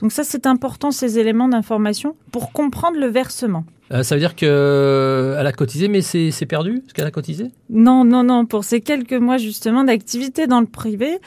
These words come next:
Speaker 1: euh, Rosita a acquis des droits en retraite, bien évidemment. Ce n'est pas perdu. Tout compte. Je redis bien, tout compte. Là, on va distinguer pour cette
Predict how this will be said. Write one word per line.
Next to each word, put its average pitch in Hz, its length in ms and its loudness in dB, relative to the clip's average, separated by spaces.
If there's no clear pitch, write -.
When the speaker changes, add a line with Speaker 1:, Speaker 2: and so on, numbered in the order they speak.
Speaker 1:
euh, 196 80 -2
Rosita 240 460 -2
a 277 40 2
acquis 247 260 -4
des 262 160 0
droits 247 320 0
en 226 120 2
retraite, 208 440 -4
bien 226 220 2
évidemment. 208 560 0
Ce - 160 -4
n'est 202 100 2
pas 311 220 0
perdu. 226 520 -2
Tout 370 160 2
compte. - 460 -2
Je 180 120 -8
redis 190 280 -2
bien, 254 240 -2
tout 311 140 -8
compte. - 440 -6
Là, 285 160 0
on 311 40 2
va 277 160 2
distinguer 247 760 0
pour - 260 -8
cette 208 380 -4